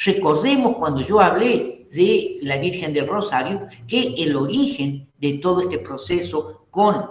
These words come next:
eh, digamos, la orden de los predicadores era justamente luchar contra las herejías, en ese caso contra los cátaros o los albigenses,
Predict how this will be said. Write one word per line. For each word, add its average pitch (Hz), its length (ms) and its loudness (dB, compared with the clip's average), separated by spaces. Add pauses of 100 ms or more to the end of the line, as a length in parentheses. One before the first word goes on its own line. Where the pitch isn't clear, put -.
(120)
eh, 131 800 -4
digamos, 151 580 0 (240)
la 127 180 0
orden 165 600 2
de 151 460 -2
los 147 580 -2
predicadores 151 880 -2
era 233 200 4
justamente 170 720 -6 (160)
luchar 175 840 -2
contra 190 380 2
las 156 180 -2
herejías, 170 540 -4
en 147 80 -6
ese 156 240 -10
caso 147 340 -2
contra 151 320 -2
los 190 180 -4
cátaros 160 540 0 (480)
o 151 80 -2
los 139 160 0
albigenses, 151 760 -2